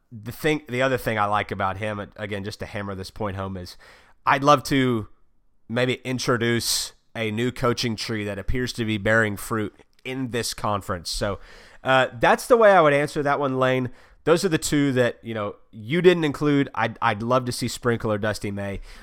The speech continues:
Those are the two that I would include and say, you know, these, these are two that I, I would personally keep an eye on. Uh, let's take a look. Let's keep going. Matt Claxton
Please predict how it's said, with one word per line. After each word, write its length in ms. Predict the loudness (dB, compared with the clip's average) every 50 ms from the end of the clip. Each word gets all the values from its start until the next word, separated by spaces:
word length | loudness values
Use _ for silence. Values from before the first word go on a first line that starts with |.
| -20 -4 0
Those 220 | 2 4 4 2
are 60 | 2 0
the 100 | 0 0
two 220 | 0 0 2 2
that 140 | 4 4 4
I 120 | 4 4
would 140 | 4 2 -2
include 480 | -4 -6 -8 -8 -6 -4 -4 -2 -4 -6
and 100 | -8 -8
say, 220 | -6 -6 -6 -6
you 220 | -6 -8 -10 -10
know, 100 | -10 -8
these, 260 | -6 -6 -6 -6 -8 -10
these 300 | -6 -4 -4 -2 -2 -4
are 80 | -6
two 180 | -6 -6 -6 -6
that 120 | -2 2 2
I, 100 | 2 2 2 2
I 180 | 4 4 4
would 200 | 2 0 -2 -4
personally 480 | -2 -2 -2 -2 -4 -6 -8 -8 -10 -10
keep 220 | -10 -12 -12 -12
an 80 | -14 -16
eye 220 | -16 -16 -18 -18
on. 220 | -18 -18 -20 -20 -20 _ _ _ _ -20 -20 -20 _ _ _ _ _ _ _ _ _ 4
Uh, 220 | 8 10 12 12 10
let's 180 | 10 6 4 4
take 180 | 4 4 4
a 60 | 4
look. 400 | 6 8 8 8 8 6 4 -2
Let's 180 | -4 -4 -4 -2
keep 180 | -2 -2 2 4
going. 280 | 6 6 6 6 6
Matt 260 | 6 4 4 4 2
Claxton 500 | 2 4 4 4 4 2 -2 -6 -6 -4